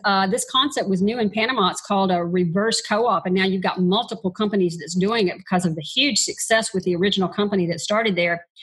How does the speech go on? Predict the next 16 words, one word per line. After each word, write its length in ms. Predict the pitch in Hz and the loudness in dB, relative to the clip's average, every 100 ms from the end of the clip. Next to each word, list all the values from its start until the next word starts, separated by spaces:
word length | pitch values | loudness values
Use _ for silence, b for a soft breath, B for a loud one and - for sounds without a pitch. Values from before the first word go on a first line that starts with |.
| B B B | B B B
that 100 | 202 | 0
I 120 | 202 | 2
work 220 | 190 202 | 2 -2
closely 380 | - 214 208 208 | -2 -2 0 0
with. 200 | 175 175 | 0 0
And 80 | 185 | 2
I 40 | |
work 220 | 185 190 | 2 0
with 100 | 180 | -2
several 340 | - 214 208 180 | -2 0 2 2
of 140 | 175 | 2
them, 320 | 175 180 151 - _ _ _ _ - - | 2 0 -2 -8 _ _ _ _ -12 -2
not 220 | 208 220 | 0 2
only 240 | 220 208 180 | 2 2 0
in 80 | |
Costa, 340 | 175 202 190 | 0 -2 -2